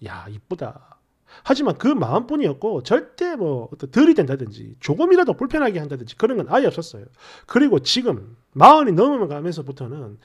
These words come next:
그런 마음조차도 안 생기거든요.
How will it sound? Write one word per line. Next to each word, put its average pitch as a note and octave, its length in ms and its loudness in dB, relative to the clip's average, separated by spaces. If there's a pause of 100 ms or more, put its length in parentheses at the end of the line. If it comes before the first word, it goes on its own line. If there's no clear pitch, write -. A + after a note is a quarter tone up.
(260)
그런 F4+ 340 6
마음조차도 E3+ 1000 0
안 C3+ 160 -2
생기거든요. G3 680 -4